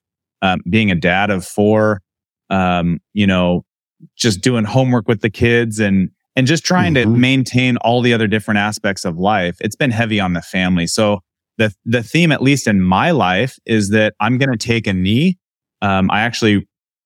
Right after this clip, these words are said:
Speaker 1: was r-, kind of editing some of the Competent Wingman, um, things that we had talked about earlier, the little, you know, two-minute snippets that you can get, uh, for free on our single seat,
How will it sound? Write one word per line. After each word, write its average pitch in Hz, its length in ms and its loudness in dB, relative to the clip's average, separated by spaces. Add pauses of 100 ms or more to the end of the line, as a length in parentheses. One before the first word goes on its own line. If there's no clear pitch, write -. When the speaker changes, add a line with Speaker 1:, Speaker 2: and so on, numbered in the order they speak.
(320)
Speaker 1:
was 107 240 0 (120)
r-, 101 160 -4 (180)
kind 113 180 -2
of 92 120 -4 (100)
editing 117 380 0
some 117 200 0
of 107 140 0
the 98 100 0
Competent 110 580 -2
Wingman, 101 520 2 (520)
um, 92 240 0
things 104 220 0
that 98 80 2
we 101 80 2
had 95 120 0
talked 107 260 -2
about 90 260 -2
earlier, 98 560 0 (200)
the 110 80 -2
little, 101 380 0 (360)
you 110 140 0
know, 92 100 -2
two-minute 110 560 0 (480)
snippets 117 600 -2
that - 140 -4
you 104 120 2
can 101 200 2
get, 101 320 0 (420)
uh, 95 200 0
for 95 180 -2
free 113 300 0
on 101 140 0
our 95 80 0
single 110 280 2
seat, 104 300 0